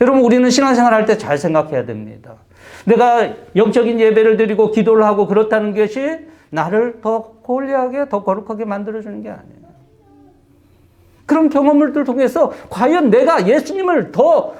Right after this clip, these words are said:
구주로, 나의 주인으로, 나의 삶의 중심으로 여기고 있느냐는 거예요.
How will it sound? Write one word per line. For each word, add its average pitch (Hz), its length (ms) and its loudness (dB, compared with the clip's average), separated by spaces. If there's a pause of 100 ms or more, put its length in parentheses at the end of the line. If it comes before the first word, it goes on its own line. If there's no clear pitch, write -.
구주로, 294 760 0 (140)
나의 285 380 0
주인으로, 339 840 0
나의 294 220 0
삶의 320 480 -2
중심으로 339 960 -2 (240)
여기고 170 460 -6
있느냐는 226 640 -10
거예요. - 180 -20